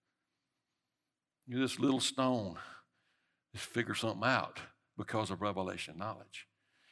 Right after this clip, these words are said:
And he said, "Because of the revelation knowledge, I'm going to build my church on this rock." This rock.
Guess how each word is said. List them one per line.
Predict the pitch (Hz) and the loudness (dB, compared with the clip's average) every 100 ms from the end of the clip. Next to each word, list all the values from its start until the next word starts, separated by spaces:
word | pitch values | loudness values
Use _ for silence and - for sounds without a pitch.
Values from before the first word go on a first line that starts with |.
| - - | -12 -2
And | 113 | 0
he | |
said, | 113 131 123 | 4 2 2
"Because | 98 - 170 208 202 160 151 | 0 4 8 10 10 8 6
of | 123 | 6
the | 120 | 6
revelation | 123 113 113 113 110 - 98 | 6 6 6 4 4 2 2
knowledge, | 104 175 170 110 107 - | 6 8 8 6 0 0
I'm | 135 185 180 | 0 0 0
going | 160 151 131 | 0 0 0
to | 127 | -4
build | 110 139 131 127 | 0 2 4 4
my | 123 127 113 | 4 4 4
church | - 135 120 - | 2 2 2 2
on | 131 117 101 107 110 | 2 2 -2 -4 6
this | 185 - | 8 8
rock." | 107 90 - - - _ _ _ _ _ _ _ _ _ _ | 4 2 2 -8 -12 _ _ _ _ _ _ _ _ _ _
This | 165 156 - | 6 6 8
rock. | 117 - - | 4 2 -4